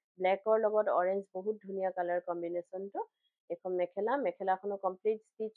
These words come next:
কৰা হৈছে আৰু এইটো ফলছ লগোৱা হৈছে। আৰু ইয়াৰ লগত থাকিব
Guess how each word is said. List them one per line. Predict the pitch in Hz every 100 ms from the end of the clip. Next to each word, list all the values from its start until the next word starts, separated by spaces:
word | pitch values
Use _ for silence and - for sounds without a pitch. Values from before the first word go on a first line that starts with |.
| -
কৰা | 208 208
হৈছে | 214 214 208 302 302
আৰু | 180 170 175
এইটো | 202 175 185
ফলছ | - 175 185 -
লগোৱা | 196 196 196
হৈছে। | 202 196 - 466 - _ _ -
আৰু | 180 185
ইয়াৰ | 190 190 190
লগত | 185 214 220
থাকিব | 233 226